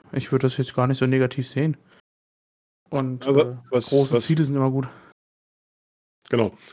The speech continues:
Speaker 2: Was mir bei ihm halt aufgefallen ist, der hat, ist halt, er hat halt eine kon-, konstante Entwicklung. So über die Jahre ist er immer so ein bisschen besser geworden, hat auch mehr, äh,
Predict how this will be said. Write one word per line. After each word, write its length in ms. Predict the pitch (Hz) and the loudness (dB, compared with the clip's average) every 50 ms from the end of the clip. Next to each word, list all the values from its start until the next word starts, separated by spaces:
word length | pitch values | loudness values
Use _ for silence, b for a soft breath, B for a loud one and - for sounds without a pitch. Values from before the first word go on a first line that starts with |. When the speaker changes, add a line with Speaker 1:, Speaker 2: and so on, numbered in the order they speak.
| B B B B B | B B B B B
Speaker 2:
Was 180 | 120 117 - | -2 2 6
mir 80 | - 135 | 6 6
bei 120 | 120 135 | 8 8
ihm 180 | 120 117 131 143 | 6 6 8 6
halt 160 | 135 135 135 | 6 6 4
aufgefallen 600 | - 147 143 143 - - - 139 - - 135 135 135 | 4 4 2 2 2 0 -6 -8 -4 -2 0 2 2
ist, 180 | 135 123 - | 2 0 2
der 120 | 123 123 117 | 2 2 2
hat, 160 | 120 120 - - | 2 0 -4 -16
ist 160 | - - - - | -16 -6 0 2
halt, 280 | 120 113 110 - - | 2 2 2 -2 -6
er 240 | 143 139 - 127 123 | -8 -6 -4 -4 -6
hat 160 | 120 117 - | -6 -4 -4
halt 220 | 123 127 127 - - | -4 -4 -4 -4 -4
eine 160 | 123 120 117 | -4 -4 -4
kon-, 300 | - - 123 123 120 113 - - - | -4 -2 -2 -2 -2 -4 -6 -16 -14
konstante 560 | - - 131 123 - - - 127 143 165 - 165 | -8 -6 -6 -6 -4 0 0 2 2 2 2 2
Entwicklung. 500 | 143 117 117 151 151 - 135 117 113 110 | 2 2 0 -2 0 2 2 4 4 2
So 160 | 104 117 127 | 2 0 0
über 220 | 131 127 143 143 | 2 4 2 2
die 80 | 123 123 | 4 4
Jahre 340 | 123 127 139 151 139 147 156 | 2 2 2 2 2 2 0
ist 200 | 143 127 - - | 0 0 0 0
er 100 | 147 - | 0 0
immer 280 | 170 147 151 156 151 | 0 0 2 2 2
so 120 | 135 139 143 | 4 2 2
ein 100 | 139 135 | 0 0
bisschen 300 | 156 143 - 156 143 127 | -4 -2 0 0 2 2
besser 260 | 131 127 - 151 147 | 2 2 2 4 4
geworden, 420 | 139 135 131 135 139 139 139 123 | 4 4 4 4 4 4 4 2
hat 160 | 120 120 - | 0 -2 -2
auch 140 | 147 131 - | -4 -4 -2
mehr, 380 | 123 123 123 123 123 120 127 - - _ _ _ - | 0 0 2 2 2 2 0 -2 -6 _ _ _ -2
äh, 440 | 127 123 120 120 120 117 117 117 | 0 2 2 2 2 0 0 -2